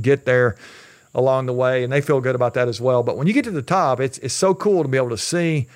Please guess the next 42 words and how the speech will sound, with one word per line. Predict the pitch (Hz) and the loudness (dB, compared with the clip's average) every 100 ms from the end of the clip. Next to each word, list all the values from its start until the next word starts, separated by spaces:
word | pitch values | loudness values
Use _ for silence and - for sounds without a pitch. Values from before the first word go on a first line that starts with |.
| - - - - - | -20 -20 -20 -20 -2
uh, | 123 123 | 0 2
that | 131 139 | 2 0
next | 139 143 135 | 0 -2 -2
mountain, | 135 131 - | -2 -2 -4
and | 120 | -8
you | 123 | -6
say, | - 120 | -2 0
"I'm | 127 147 | 0 0
gonna | 127 | -2
go | 113 123 | -2 0
back | 139 | 0
down | 139 139 | 2 0
in | 151 | 0
the | 156 | 0
valley." | 135 131 127 127 110 - | 0 2 2 0 -4 -6
That's | 110 | -6
where | 131 127 | -2 0
growth | 117 139 139 | 2 2 2
happens. | 123 120 123 120 110 | 0 -2 -2 -6 -6
There's, | 117 - | -8 -8
I | 117 | -8
mean, | 113 104 - - | -8 -10 -16 -20
my | - 110 113 | -14 -6 -4
daughter, | 113 131 123 | 0 0 0
I | 113 | -2
think, | 120 110 | -4 -8
is | 107 | -6
the | |
one | 113 | -6
who | 110 | -4
told | 113 123 | -2 0
me | 120 | 0
this. | 117 113 | -4 -4
One | 127 | -4
of | |
my | 113 | -4
daughters, | 110 120 117 104 | 0 0 0 -4
she | - | -8
said, | 104 123 110 | -2 0 0
you | 113 | -2
know, | 117 113 - - - | -4 -4 -6 -20 -6
"There's, | 120 107 | -4 -4